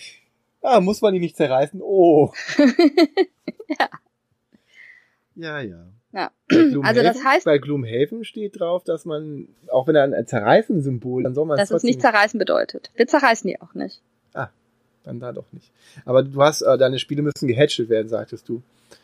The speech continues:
Speaker 2: Ja.
Speaker 1: Du hast also eher so ein spiritualistisches Weltbild, dass sie eine Seele haben, die kleinen Spiele, ja.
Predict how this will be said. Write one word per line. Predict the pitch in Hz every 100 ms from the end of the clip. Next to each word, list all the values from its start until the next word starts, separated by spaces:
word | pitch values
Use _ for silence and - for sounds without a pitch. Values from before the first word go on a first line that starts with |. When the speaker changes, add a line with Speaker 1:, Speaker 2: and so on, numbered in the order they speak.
| _
Speaker 2:
Ja. | 247 226 208
Speaker 1:
Du | 123
hast | 131
also | 123 127
eher | 95 123
so | 131
ein | 123
spiritualistisches | 123 143 135 127 127 143 - 147 120 -
Weltbild, | 113 113 - 131 123
dass | 113 -
sie | 120 117 120 -
eine | 127 113
Seele | 117 135 131
haben, | 110 117 117
die | 113
kleinen | 123 123
Spiele, | 117 - 113 107
ja. | 110